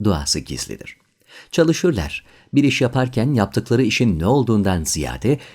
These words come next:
niçin olduğuna ve nasıl olduğuna dikkat kesilirler. Yaptıkları işin adının sokak süpürmek, çay demlemek,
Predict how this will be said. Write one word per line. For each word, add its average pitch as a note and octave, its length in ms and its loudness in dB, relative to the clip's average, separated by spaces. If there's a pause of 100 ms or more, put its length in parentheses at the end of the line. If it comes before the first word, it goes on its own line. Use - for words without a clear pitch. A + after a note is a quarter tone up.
(120)
niçin C#3+ 540 0
olduğuna G#2+ 640 4
ve E2+ 220 0
nasıl F2+ 280 0
olduğuna A#2+ 400 2
dikkat A2 340 -2
kesilirler. D2+ 640 -6 (580)
Yaptıkları C3 460 2
işin A#2+ 300 0
adının G#2+ 360 2
sokak G2+ 440 -2
süpürmek, C#2 600 -6
çay B2+ 260 0
demlemek, C#2+ 540 -2